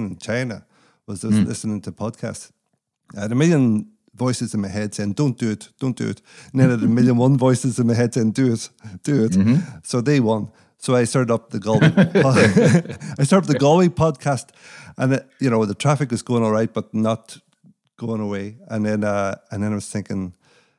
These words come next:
Speaker 1: "The Ireland podcast, nobody's doing it. Nobody's doing it. Don't do it. Don't
Speaker 2: Oh,
Speaker 1: do
Speaker 2: yeah.
Speaker 1: it. Don't do it. Do it. Do it." And then this one won. So,
Speaker 2: <laughs>
Speaker 1: but a lot of it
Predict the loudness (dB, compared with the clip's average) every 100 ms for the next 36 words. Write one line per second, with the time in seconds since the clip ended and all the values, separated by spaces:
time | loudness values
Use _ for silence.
0 | _ -10 -4 -2 -2 -2 -6 -6 -6 -8
1 | -8 -8 -6 -6 -8 -6 -6 -8 -14 _
2 | -12 -10 -10 -8 -10 -10 -2 -2 0 0
3 | 0 0 0 2 2 0 -6 -10 2 2
4 | 4 2 2 -2 -16 _ _ _ 2 4
5 | 4 0 -10 -2 2 4 2 -2 -18 -20
6 | -20 -8 -2 0 0 0 -2 -2 -4 -4
7 | -8 -12 -18 _ _ _ -10 -4 -2 -2
8 | 0 -2 -2 -4 -2 0 2 2 -2 2
9 | 2 2 0